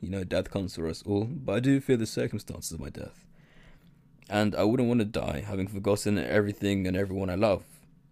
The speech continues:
through, say, dementia or another disease like Alzheimer's, or maybe I somehow develop mad cow disease along the way. There are so many things that could go wrong on the way to, you know, the golden years. They're only golden for about a decade, and then they kind of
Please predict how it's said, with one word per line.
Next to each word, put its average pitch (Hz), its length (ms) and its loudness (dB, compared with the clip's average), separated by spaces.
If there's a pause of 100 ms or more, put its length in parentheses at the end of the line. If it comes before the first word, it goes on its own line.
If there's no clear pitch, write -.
(240)
through, 82 300 0
say, 78 400 -2
dementia 90 640 -4 (260)
or 80 640 -4
another 101 300 0
disease - 340 -8
like - 100 -10
Alzheimer's, - 840 -6
or 98 80 -6
maybe 98 340 0
I 98 120 0
somehow 98 500 -2 (640)
develop 95 760 2
mad 104 260 2
cow 123 180 6
disease 117 240 4
along 113 180 2
the 117 80 2
way. 123 180 4
There 120 240 2
are 139 40 8
so 156 220 8
many 160 140 6
things 139 280 4
that 117 120 2
could 113 220 2
go 98 180 4
wrong 101 420 2
on 87 200 -8
the 87 80 -4
way 92 240 -2
to, - 180 -6
you 71 140 -4
know, 69 100 -6
the 92 200 -8
golden 98 380 -2
years. - 360 -10 (720)
They're 123 160 4
only 151 140 8
golden 113 420 6
for 104 100 2
about 101 440 6
a 101 80 0
decade, 95 420 2
and 95 80 2
then 95 140 2
they 92 80 2
kind 95 200 0
of 92 120 -4